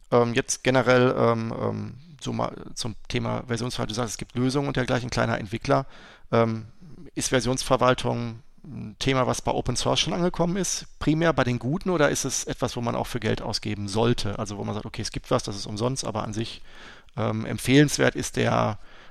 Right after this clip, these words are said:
X Y Z-Server, den man dann halt für so und so viel Euro im Monat sich mieten sollte?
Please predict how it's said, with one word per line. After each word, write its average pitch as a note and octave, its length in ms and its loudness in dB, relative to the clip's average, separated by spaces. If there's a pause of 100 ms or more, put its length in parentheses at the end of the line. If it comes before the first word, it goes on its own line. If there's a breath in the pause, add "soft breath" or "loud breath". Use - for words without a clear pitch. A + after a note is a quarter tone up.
(100)
X - 180 -2
Y - 360 -2
Z-Server, A2+ 600 0
den A2+ 120 -4
man G#2+ 140 -2
dann G#2 160 -4
halt G#2 180 -4
für G#2+ 100 -6
so G2+ 120 -6
und G#2+ 100 -6
so - 80 -8
viel A2 160 -6
Euro A2 280 -2
im A2 100 -4
Monat A2+ 360 -2
sich - 280 -8
mieten A#2 260 -6
sollte? A#2+ 400 -4